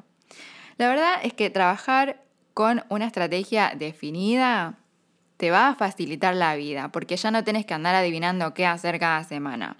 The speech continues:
Solamente vas a seguir el plan que está basado en la estrategia y listo. Lo que tenemos que saber sí o sí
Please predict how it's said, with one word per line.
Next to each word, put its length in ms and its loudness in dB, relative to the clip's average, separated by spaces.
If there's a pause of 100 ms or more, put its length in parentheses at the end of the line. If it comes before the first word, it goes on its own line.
(480)
Solamente 380 2
vas 160 2
a 80 2
seguir 280 0
el 160 0
plan 380 0
que 60 -8
está 180 0
basado 600 2
en 100 -10
la 80 -8
estrategia 720 -2 (100)
y 120 -6
listo. 440 -10 (680)
Lo 80 0
que 60 -2
tenemos 240 0
que 140 -2
saber 420 2
sí 240 -4
o 80 -2
sí 480 -4